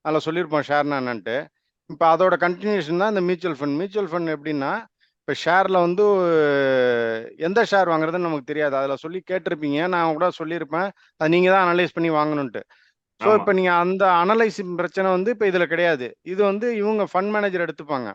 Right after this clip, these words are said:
Speaker 2: ம்.
Speaker 1: ஆனா இது வந்து ஹண்ட்ரட் பர்சன்டேஜ் இதுன்னு இதுவும் சொல்ல முடியாது. இதுவும் வந்து subject to market risk தான். அதாவது பணம் வந்து நமக்கு வந்து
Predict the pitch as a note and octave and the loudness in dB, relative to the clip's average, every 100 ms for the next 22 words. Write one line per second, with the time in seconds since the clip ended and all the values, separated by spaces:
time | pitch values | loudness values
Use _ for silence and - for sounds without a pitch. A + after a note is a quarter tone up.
0 | - _ _ _ _ F#3 - F3 F3+ A3+ | -14 _ _ _ _ -18 -16 -6 -2 0
1 | G#3+ G3+ G#3+ G#3+ A3+ G#3+ F#3+ G3+ F#3 G3 | 0 2 2 2 2 2 2 -2 -6 -6
2 | G3 G#3 G3 F#3+ G3 G#3 F#3+ G3+ E3 F3 | -4 -4 -4 -4 -4 -4 -2 -2 -2 -4
3 | E3+ D3 B2 G#2 - C#3 D#3+ G#3+ G#3+ F#3 | -4 -2 -4 -6 -14 -10 0 2 2 2
4 | F3+ G#3+ A#3+ A3+ G3 F3 D#3 D3 C3 - | 0 2 2 0 0 0 0 -2 -6 -6
5 | D#3+ D#3+ G3 F#3+ F3 E3 E3 E3 D3 C#3 | -8 -2 -2 0 2 2 0 -6 -8 -10
6 | - A2 - _ - C3+ D#3+ G3+ G3+ E3+ | -8 -8 -8 _ -2 2 4 2 2 0
7 | F#3 F#3 F3 F#3 G#3+ G3+ F3 D#3+ E3 D#3+ | 2 2 0 -2 -2 -2 -2 -2 -4 -4
8 | E3 D#3+ F3+ F#3+ F3+ C3+ | -6 -6 -6 -6 -6 -8